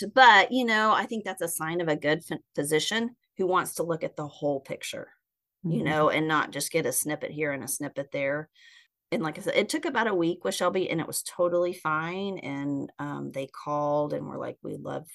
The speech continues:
Speaker 1: you know, can you guys come in? We can do two at one time." And then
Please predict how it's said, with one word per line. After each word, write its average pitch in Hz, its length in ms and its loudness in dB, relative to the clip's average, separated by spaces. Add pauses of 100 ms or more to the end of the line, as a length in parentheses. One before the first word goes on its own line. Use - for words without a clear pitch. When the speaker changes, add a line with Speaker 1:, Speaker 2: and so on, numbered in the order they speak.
(120)
Speaker 1:
you 143 100 -10
know, - 200 -12 (140)
can 160 160 -8
you 147 80 -6
guys 143 240 -6
come 170 160 -8
in? 208 260 -2
We 165 100 -2
can 151 140 -6
do 143 180 -6 (180)
two 180 240 2
at 165 100 2
one 151 160 -2
time." 147 300 -4
And 139 140 -4
then 135 260 -10